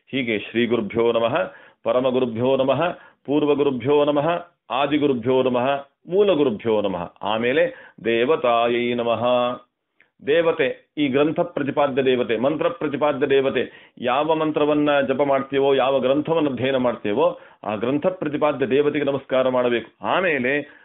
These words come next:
ವಾಸುದೇವಾಯ ನಮಃ, ಮೋಕ್ಷವನ್ನು ಕೊಡುವಂಥ ವಾಸುದೇವನನ್ನ ಸ್ಮರಣೆ ಮಾಡಿ ಮತ್ತೆ ಅಭ್ಯ-, ಅಭ್ಯಾಸವನ್ನ ಮಾಡಿದಾಗ ಹೇಳ್ತಾರೆ ಆಚಾರ್ಯರು, ವಿದ್ಯಾಭ್ಯಾಸೀತು ಸಿದ್ಧಿಭಾಕ್, ಅವನಿಗೆ ಸಿದ್ಧಿಸ್ತದೆ,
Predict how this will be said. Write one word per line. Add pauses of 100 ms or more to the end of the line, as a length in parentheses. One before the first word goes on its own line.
(160)
ವಾಸುದೇವಾಯ
ನಮಃ,
ಮೋಕ್ಷವನ್ನು
ಕೊಡುವಂಥ (560)
ವಾಸುದೇವನನ್ನ
ಸ್ಮರಣೆ
ಮಾಡಿ
ಮತ್ತೆ (320)
ಅಭ್ಯ-,
ಅಭ್ಯಾಸವನ್ನ
ಮಾಡಿದಾಗ (560)
ಹೇಳ್ತಾರೆ
ಆಚಾರ್ಯರು,
ವಿದ್ಯಾಭ್ಯಾಸೀತು
ಸಿದ್ಧಿಭಾಕ್, (340)
ಅವನಿಗೆ
ಸಿದ್ಧಿಸ್ತದೆ,